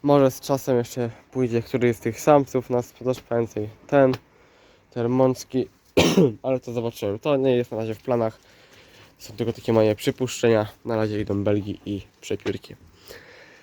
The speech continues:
Yy, też właśnie zależy mi, żeby mieć jak najmniej zwierząt, yy, w klatkach. Bo mogę zawsze też wziąć, na przykład, nie wiem, no, yy, zlikwidować całe kury. Ale to nie jest po prostu,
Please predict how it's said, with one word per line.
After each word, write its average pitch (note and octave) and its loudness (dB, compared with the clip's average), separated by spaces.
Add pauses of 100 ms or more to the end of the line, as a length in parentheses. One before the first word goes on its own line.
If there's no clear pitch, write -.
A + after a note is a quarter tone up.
(320)
Yy, A2 2
też A3+ 6
właśnie E3+ 0
zależy D3+ 2
mi, D3 0
żeby D3 0
mieć C#3 0
jak D3+ -4
najmniej C#3+ -2
zwierząt, C3 -4 (320)
yy, A#2+ -6
w - -18
klatkach. - -6 (1000)
Bo A#2+ 2
mogę A#2 2
zawsze A2+ -6
też A2 -4
wziąć, A2 -2
na A2+ -10
przykład, G#2+ -8
nie A2 -2
wiem, G#2 0
no, G2+ -2 (1200)
yy, A2+ -2
zlikwidować B2+ 0
całe G#2 -2
kury. - -12 (320)
Ale D3 -4
to - -8
nie F#2+ -6
jest - -12
po - -20
prostu, - -16